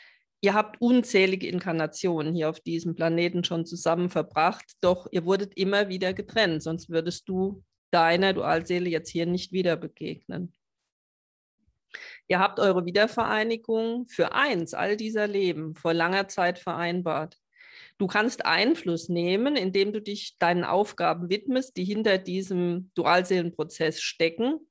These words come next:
aber du kannst nichts mit menschlichen Mitteln erzwingen. Also erzwingen geht nicht, du kannst Einfluss nehmen,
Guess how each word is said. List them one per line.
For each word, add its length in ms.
aber 180
du 80
kannst 480
nichts 640
mit 140
menschlichen 640
Mitteln 320
erzwingen. 680
Also 260
erzwingen 600
geht 320
nicht, 200
du 60
kannst 380
Einfluss 540
nehmen, 420